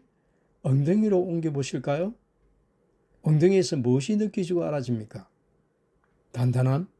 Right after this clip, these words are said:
딱딱함 등이 알아지죠. 이제는 손으로 옮겨보실까요? 손에서 무엇이 느껴지고 알아집니까? 따뜻함 등이 알아집니다. 이 이치는 다른 모든 감각기관에 대해서도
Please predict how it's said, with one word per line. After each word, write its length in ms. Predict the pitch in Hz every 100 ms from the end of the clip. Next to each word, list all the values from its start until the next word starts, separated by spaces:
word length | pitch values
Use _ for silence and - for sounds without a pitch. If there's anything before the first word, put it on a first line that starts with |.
| _
딱딱함 560 | - - - 117 131 120
등이 380 | 127 120 123 - _
알아지죠. 600 | - 110 107 - - - _ _ _ _ _ _ _ _ _ _ -
이제는 320 | 160 139 135
손으로 460 | 123 160 165 151 160
옮겨보실까요? 960 | 139 135 127 120 - - 135 175 233 - _ _ _ _ _ _
손에서 500 | - 151 127 - 123
무엇이 400 | 120 123 131 190
느껴지고 560 | 185 180 175 160 165 185
알아집니까? 640 | 143 127 117 113 - - _ _ _ _ _ _ _ -
따뜻함 540 | 120 - 123 131 123
등이 400 | - 156 156 208 -
알아집니다. 840 | 123 117 - 117 107 104 98 - _ _ _ _ _ _ _ _ _ _
이 220 | 214 202 151
이치는 420 | 123 160 156 123
다른 500 | 113 127 170 180 170
모든 600 | 117 117 160 170 196 202
감각기관에 840 | 151 151 147 165 - 180 160 147 131
대해서도 520 | 127 120 - 165